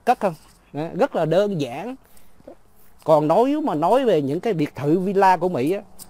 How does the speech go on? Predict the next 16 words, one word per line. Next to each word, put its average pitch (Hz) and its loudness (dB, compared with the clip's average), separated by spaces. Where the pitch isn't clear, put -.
tôi 170 0
nói 185 0
các 202 -4
bạn 139 -2
biết, 190 -4
người 156 2
Việt 135 2
của 202 -2
mình 131 -4
cũng 165 -2
có 254 10
chứ 277 -4
không 220 -6
phải 208 0
là 143 -4
không, 175 -2